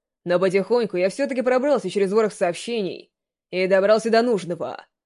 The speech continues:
Зеркальный контроль, повышение до уровня шесть, урон, наносимый големом, возрастает на пятьдесят процентов. Удаленное управление позволяет перемещать голема по маркерам, указанным на местности, и воспроизводить простейшие атаки, разученные ранее. Базисный материал,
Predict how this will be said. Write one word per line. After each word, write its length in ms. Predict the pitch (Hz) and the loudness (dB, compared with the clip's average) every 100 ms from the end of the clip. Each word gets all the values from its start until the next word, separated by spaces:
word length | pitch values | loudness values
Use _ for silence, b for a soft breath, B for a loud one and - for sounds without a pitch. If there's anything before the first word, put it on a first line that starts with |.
| _ _ _ _ - | _ _ _ _ -12
Зеркальный 600 | 294 240 254 269 294 359 | -4 2 2 4 0 0
контроль, 460 | 349 226 214 208 220 | -2 -2 0 -2 0
повышение 500 | 247 214 214 240 294 | 0 0 0 -2 0
до 100 | 247 | 0
уровня 200 | 202 202 | 0 -4
шесть, 320 | - 196 - - | -4 -4 -6 -6
урон, 300 | 226 220 214 | 0 0 0
наносимый 460 | 208 208 214 202 | 0 -2 -2 -2
големом, 320 | 196 185 202 | 2 2 2
возрастает 380 | 302 311 311 320 | -2 -2 -2 -2
на 60 | 285 | -4
пятьдесят 300 | 262 247 233 | -4 -2 -2
процентов. 540 | 262 254 294 202 190 190 _ _ - | -2 -4 -4 0 0 -2 _ _ -8
Удаленное 480 | 240 233 233 359 | -2 0 2 0
управление 500 | 349 214 196 196 202 | 0 0 0 0 -4
позволяет 480 | 254 320 262 277 262 | -4 -6 0 0 0
перемещать 440 | 262 254 262 240 202 | -2 -4 -2 -2 0
голема 340 | 202 196 226 | 2 2 0
по 120 | 320 | -4
маркерам, 460 | 330 359 262 196 196 | -4 -4 -2 -4 -4
указанным 400 | 220 226 262 302 | -2 -2 0 -2
на 100 | 233 | -2
местности, 680 | 185 185 185 - 208 196 _ _ | -2 -4 -8 -6 -4 -4 _ _
и 80 | - | -8
воспроизводить 640 | 320 302 - 247 226 233 269 | -4 -4 -4 -2 0 -2 -2
простейшие 540 | 349 330 247 214 202 | -6 -4 0 2 0
атаки, 300 | 190 196 208 | -2 -2 -2
разученные 500 | 339 311 233 - 254 | 0 0 -2 -4 -2
ранее. 480 | 277 302 220 196 196 _ _ _ _ _ _ | 2 2 0 -4 -6 _ _ _ _ _ _
Базисный 580 | - 226 233 285 381 311 | -8 0 2 2 -2 -2
материал, 560 | 240 214 208 196 196 | -4 -2 0 2 0